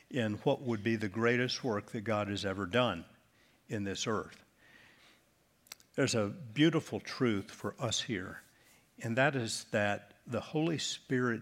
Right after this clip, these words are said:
empowers us mere human beings to be in partnership, participants with God in his work in the earth, and in a very miraculous way that would happen for Mary.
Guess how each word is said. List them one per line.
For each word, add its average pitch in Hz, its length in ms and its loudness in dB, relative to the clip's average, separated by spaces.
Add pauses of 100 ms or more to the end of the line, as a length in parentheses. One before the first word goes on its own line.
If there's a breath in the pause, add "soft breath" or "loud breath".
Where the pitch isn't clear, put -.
(160)
empowers 120 920 -2 (140)
us 113 320 0
mere 113 260 -2
human 107 500 -4
beings 101 600 -6 (600 soft breath)
to 120 120 2
be 113 460 2 (100)
in 107 240 -4
partnership, 117 1080 -2 (140)
participants - 1040 -2
with 113 240 -6
God 110 440 0 (340 soft breath)
in 127 180 2
his 110 300 0
work 110 420 0
in 113 120 -2
the 104 180 0
earth, 95 400 -4 (520 soft breath)
and 113 200 0
in 107 140 0
a 104 60 0
very 117 440 6
miraculous 104 880 0
way 101 380 -2 (680 soft breath)
that 104 180 0
would 95 120 -6
happen 101 380 -2
for - 220 -12
Mary. 104 440 -2